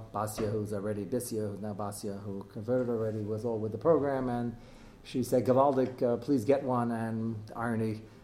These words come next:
she even offered to pay top dollar, and she paid Moshe Rabbeinu's mother,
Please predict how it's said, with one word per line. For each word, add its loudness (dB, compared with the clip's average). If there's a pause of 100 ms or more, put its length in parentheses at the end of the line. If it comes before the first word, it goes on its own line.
(100)
she -2
even -2 (180)
offered 0
to -4
pay 0
top -4
dollar, 8
and 0
she 0
paid 2
Moshe -4
Rabbeinu's -2
mother, 0